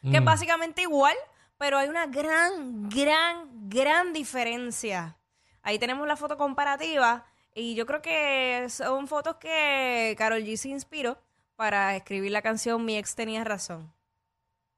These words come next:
Speaker 1: Y dijo que no iba a encontrar a alguien como él. Claro que sí.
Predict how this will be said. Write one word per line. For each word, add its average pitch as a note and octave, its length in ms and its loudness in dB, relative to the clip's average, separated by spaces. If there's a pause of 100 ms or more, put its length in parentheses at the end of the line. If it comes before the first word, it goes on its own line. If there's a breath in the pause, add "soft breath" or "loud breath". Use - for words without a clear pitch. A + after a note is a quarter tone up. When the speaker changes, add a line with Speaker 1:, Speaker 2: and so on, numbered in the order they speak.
Speaker 1:
Y G#3 100 -12
dijo B3 240 -4
que A#3 100 -2
no G#3+ 60 -4
iba A3 100 -2
a A#3+ 40 -2
encontrar A#3+ 440 2
a A3+ 40 4
alguien A3+ 260 -2
como A3 280 -2
él. F3+ 260 -8
Claro F3+ 240 -6
que A#3 100 -4
sí. G3+ 240 -12